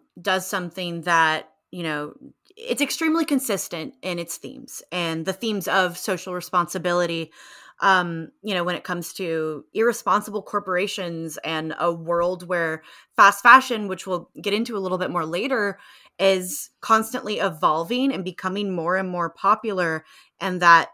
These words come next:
you know, there are well-known global issues that large corporations do not manage properly because they don't manage their supply chain.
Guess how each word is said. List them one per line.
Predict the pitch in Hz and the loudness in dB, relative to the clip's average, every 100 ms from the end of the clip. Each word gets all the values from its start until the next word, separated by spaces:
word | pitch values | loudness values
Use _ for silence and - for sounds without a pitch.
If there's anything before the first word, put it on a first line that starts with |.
| - | -8
you | 180 | -6
know, | |
there | 170 190 | 0 2
are | 190 | 4
well-known | 202 208 208 190 180 | 4 4 4 -2 -2
global | 180 190 170 | 0 0 0
issues | - 196 202 180 165 | -4 -4 -4 -6 -6
that | - 160 - | 2 2 2
large | 185 180 170 | 0 -2 -2
corporations | - 175 175 202 - 240 208 | -8 -8 -4 -6 -4 -6 -6
do | 190 190 | -6 2
not | 180 180 - 185 | 4 4 0 -10
manage | 185 175 202 226 190 185 - _ _ _ _ | -4 0 0 -2 -4 -8 -10 _ _ _ _
properly | 226 262 320 214 180 | 6 8 8 0 -4
because | 170 190 | -4 -4
they | 196 | -2
don't | 208 208 208 | -2 -2 -2
manage | 202 208 185 | -2 -2 -6
their | - 196 185 - | -2 0 0 -4
supply | - 185 - 208 240 | -10 -10 6 8 8
chain. | 240 - 98 - | 2 -10 -16 -18